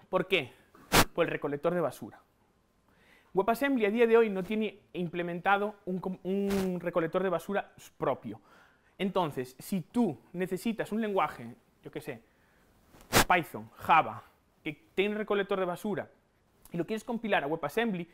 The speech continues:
lo que necesitarías es compilar todo el recolector de basura de ese lenguaje y llevarlo. Por lo tanto, el ficherito que eran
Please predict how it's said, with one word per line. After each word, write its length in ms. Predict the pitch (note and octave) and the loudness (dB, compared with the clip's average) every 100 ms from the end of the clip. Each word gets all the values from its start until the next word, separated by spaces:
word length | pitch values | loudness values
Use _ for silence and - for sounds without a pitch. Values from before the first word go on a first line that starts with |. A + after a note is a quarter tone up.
| - - - | -20 -20 -8
lo 120 | - F#3 | -2 0
que 80 | |
necesitarías 680 | F#3 E3+ - F#3 A3 G#3+ - - | 0 -4 -2 0 2 0 0 -4
es 180 | G3+ | -4
compilar 580 | - F3+ D#3 E3+ F#3+ F3 - _ _ _ _ _ | -4 -2 0 4 4 2 -6 _ _ _ _ _
todo 540 | - C#4 A#3 C#3+ G#2+ - _ _ _ _ _ _ _ _ _ _ _ | 6 10 10 8 -2 -6 _ _ _ _ _ _ _ _ _ _ _
el 160 | E3 | -4
recolector 420 | D#3 E3 D#3+ E3 G#3 | -2 -2 0 0 2
de 80 | |
basura 340 | A3 G3 G#3 D#3 | 2 0 -2 0
de 80 | E3 | -2
ese 140 | A3 | -2
lenguaje 540 | G#3 G3+ G#3+ A3 A3 - _ _ _ - | -2 2 2 2 -6 -10 _ _ _ -6
y 100 | F3+ | -2
llevarlo. 480 | D#3 F#3+ D#3+ C3 | 2 4 4 2
Por 180 | A#2+ E3+ | -6 -4
lo 60 | F#3 | 0
tanto, 220 | G3+ F3+ | 0 0
el 60 | E3+ | -4
ficherito 480 | F3+ - G3 G#3+ | -4 -4 -4 -4
que 80 | G#3+ | -2
eran 300 | G#3 D#3 C#3 | 0 0 -6